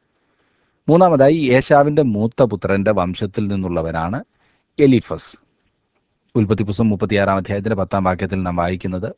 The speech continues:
ഉൽപ്പത്തി മുപ്പത്തിയാറിന്റെ പത്ത്, "ഏശാവിന്റെ പുത്രന്മാരുടെ പേരുകൾ ഇവ.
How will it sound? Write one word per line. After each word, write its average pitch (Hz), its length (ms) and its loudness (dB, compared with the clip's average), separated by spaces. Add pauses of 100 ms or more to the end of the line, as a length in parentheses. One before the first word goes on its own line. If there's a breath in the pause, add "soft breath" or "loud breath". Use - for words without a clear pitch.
(100)
ഉൽപ്പത്തി 120 540 -2
മുപ്പത്തിയാറിന്റെ 98 680 -4
പത്ത്, 80 260 -10 (480 soft breath)
"ഏശാവിന്റെ 156 520 2
പുത്രന്മാരുടെ 101 500 -2
പേരുകൾ 90 440 -4
ഇവ. 73 160 -6